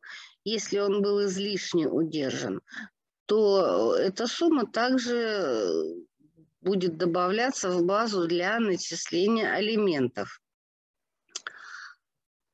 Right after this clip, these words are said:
А, по поводу нерабочих дней, это уже достаточно много, э, разными, э,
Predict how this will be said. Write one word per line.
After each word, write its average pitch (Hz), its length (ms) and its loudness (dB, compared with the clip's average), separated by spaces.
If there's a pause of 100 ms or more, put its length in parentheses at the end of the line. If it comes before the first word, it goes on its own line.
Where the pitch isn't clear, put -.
(120)
А, 160 680 2 (1700)
по 269 220 6
поводу 240 580 4
нерабочих 226 880 4
дней, 180 340 4
это 185 220 -4
уже 196 180 -2
достаточно 190 600 -2
много, 269 460 4 (440)
э, 185 420 2
разными, 190 840 2 (1040)
э, - 60 -10